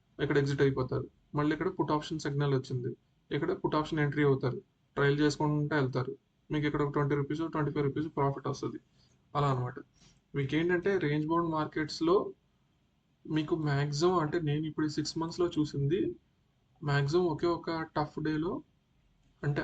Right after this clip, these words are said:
ఆ రోజు కూడా నా అకౌంట్ వన్ ఫిఫ్టీ పాయింట్స్ వరకు పైకెళ్ళి నేను ప్రతి సిగ్నల్‌లో చేస్తాను కాబట్టి డే ఎండ్ అయ్యేటప్పటికి మైనస్ ఎయిటీ పాయింట్స్‌లో క్లోజ్ అయింది ఫ్రెండ్స్.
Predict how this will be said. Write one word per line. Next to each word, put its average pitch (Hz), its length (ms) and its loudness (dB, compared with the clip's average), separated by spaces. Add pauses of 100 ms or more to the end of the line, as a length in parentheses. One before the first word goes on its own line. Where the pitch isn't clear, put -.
ఆ 139 140 4
రోజు 175 280 4
కూడా 175 260 0 (480)
నా 156 140 -4 (100)
అకౌంట్ 170 460 -2
వన్ 143 240 0
ఫిఫ్టీ 156 320 -6
పాయింట్స్ 156 340 -4
వరకు 170 200 -2
పైకెళ్ళి 147 580 -2 (540)
నేను 151 200 -2
ప్రతి 160 300 -4
సిగ్నల్‌లో 170 440 -2
చేస్తాను 147 400 -2
కాబట్టి 127 440 0 (400)
డే 143 180 2
ఎండ్ 165 220 -2
అయ్యేటప్పటికి 147 640 0 (220)
మైనస్ 143 440 0
ఎయిటీ 147 260 0
పాయింట్స్‌లో 143 400 0
క్లోజ్ 135 280 0
అయింది 131 160 -6
ఫ్రెండ్స్. 135 320 -8